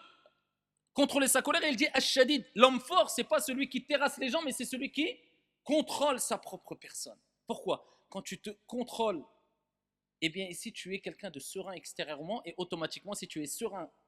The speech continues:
de façon extérieure, tu es serein ici, de façon intérieure, c'est-à-dire que tu as une âme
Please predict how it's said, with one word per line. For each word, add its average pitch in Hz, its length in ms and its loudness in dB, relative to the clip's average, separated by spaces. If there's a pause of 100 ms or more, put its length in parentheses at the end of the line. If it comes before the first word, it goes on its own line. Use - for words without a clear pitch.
(360)
de 139 80 -12
façon 156 260 -10
extérieure, 156 380 -4
tu 175 160 -8
es 156 40 -4
serein 151 380 -6 (880)
ici, 233 360 -8 (360)
de 170 40 -6
façon 170 300 -6
intérieure, 175 280 -2
c'est-à-dire 180 300 -4
que - 80 -20
tu 165 200 -2
as 156 40 4
une 151 180 0
âme 220 180 -2